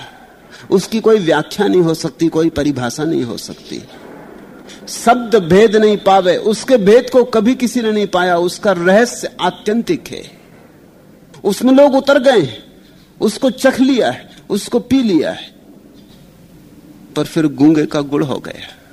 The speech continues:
फिर लौट के भी आ गए।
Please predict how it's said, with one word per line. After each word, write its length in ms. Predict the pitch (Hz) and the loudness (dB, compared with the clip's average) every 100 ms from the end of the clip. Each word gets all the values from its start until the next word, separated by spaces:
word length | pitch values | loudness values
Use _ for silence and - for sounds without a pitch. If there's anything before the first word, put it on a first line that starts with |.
| _ _ _ _ _ - _ - - - _ - _ _ _ _ _ _ - | _ _ _ _ _ -20 _ -20 -20 -20 _ -20 _ _ _ _ _ _ -20
फिर 180 | - 143 | -8 -4
लौट 360 | 131 131 135 | -2 -2 -4
के 100 | - | -6
भी 140 | 143 147 - _ _ _ | -4 -6 -8 _ _ _
आ 120 | 117 110 | -6 -4
गए। 280 | 104 - | -6 -12